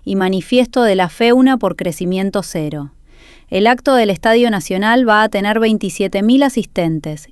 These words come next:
y setenta y un países confirmados. Toda la liturgia continental de transición democrática, encima de un directorio que no se parece a nada de lo que Costa Rica conoció en los últimos veinticinco años.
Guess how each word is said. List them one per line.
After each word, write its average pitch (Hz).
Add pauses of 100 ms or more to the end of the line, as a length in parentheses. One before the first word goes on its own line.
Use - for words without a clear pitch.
y 196
setenta 196
y 226
un 262
países 233
confirmados. 160 (560)
Toda 285
la 240
liturgia 226
continental 185
de 233
transición 190
democrática, 160 (260)
encima 247
de 226
un 247
directorio 247
que 196
no 220
se 233
parece 208
a 196
nada 269
de 202
lo 185
que 180
Costa 180
Rica 220
conoció 208
en 196
los 175
últimos 202
veinticinco 180
años. 151